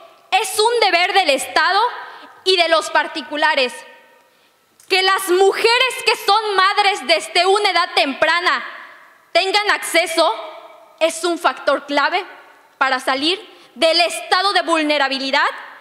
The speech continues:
en el que actualmente se ven envueltas en nuestro país. Es trabajo de todos. Por dichas cuestiones,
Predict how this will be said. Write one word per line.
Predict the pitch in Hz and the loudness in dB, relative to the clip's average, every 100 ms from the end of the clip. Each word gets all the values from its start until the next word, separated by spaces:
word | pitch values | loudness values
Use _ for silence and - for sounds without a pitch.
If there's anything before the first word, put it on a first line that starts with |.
| - - - | -20 -8 -2
en | 302 | 2
el | 294 277 | 2 2
que | 294 | 0
actualmente | 269 311 302 285 294 339 381 381 - - | -2 0 0 2 0 -2 -6 -8 -12 -20
se | - 254 | -4 0
ven | 269 277 | 0 0
envueltas | 254 294 320 330 330 - - - - | 0 0 0 -2 -4 -6 -20 -18 -2
en | 311 277 | 0 2
nuestro | 285 269 - 262 | 0 0 -2 -4
país. | 247 240 254 - - - _ _ _ _ _ - | -2 -2 -2 -8 -16 -20 _ _ _ _ _ 0
Es | 320 349 - | 0 0 0
trabajo | 359 277 294 330 381 359 - | 0 2 2 2 2 0 -2
de | 247 254 | -2 -2
todos. | 254 285 277 233 226 - - - _ _ _ _ _ _ - | 2 2 2 0 -6 -16 -20 -20 _ _ _ _ _ _ 0
Por | 311 | 0
dichas | 302 320 370 359 | 2 0 0 0
cuestiones, | 339 277 - 311 330 320 339 | 0 0 2 2 2 2 -2